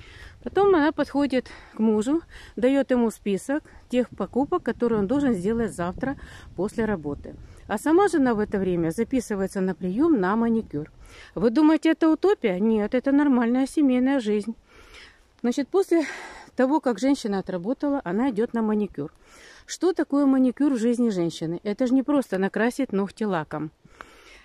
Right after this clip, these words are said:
Это настроение, это сатисфакция. Женщина поним-, чувствует себя женщиной, э, ух-, что она ухаживает за собой, что у нее находится для этого времени. У нее создается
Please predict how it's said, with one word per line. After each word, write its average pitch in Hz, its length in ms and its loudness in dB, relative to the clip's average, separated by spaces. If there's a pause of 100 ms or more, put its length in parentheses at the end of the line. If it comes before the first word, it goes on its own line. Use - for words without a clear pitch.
(180)
Это 254 560 0 (320)
настроение, 170 960 -2 (100)
это 175 480 -4 (320)
сатисфакция. 196 1040 -4 (420)
Женщина 285 520 2
поним-, 269 400 0
чувствует 277 400 -2
себя 170 420 -2
женщиной, 185 800 -2 (320)
э, 170 160 -2
ух-, 202 260 -4
что - 200 -2
она 262 160 4
ухаживает 175 600 -4
за 175 80 -4
собой, 165 340 -6
что - 180 -8
у - 20 0
нее 240 160 2
находится 220 520 -2
для 196 140 -4
этого 196 220 -4
времени. 160 540 -4
У 202 60 -4
нее 254 200 2
создается 240 720 -2